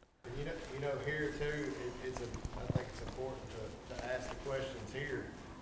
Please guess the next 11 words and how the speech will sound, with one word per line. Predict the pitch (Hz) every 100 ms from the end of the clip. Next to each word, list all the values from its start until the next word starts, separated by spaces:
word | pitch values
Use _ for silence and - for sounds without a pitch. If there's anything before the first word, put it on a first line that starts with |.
| -
They | 135
say | - 147 143 143 135 127 - - 127
they're | 135
rich, | 127 131 139 135 - -
they | 131
say | 127 139 139 127
they | 120 120 -
prosper, | 131 131 127 127
they | 131 131
say | 143 139
they | 131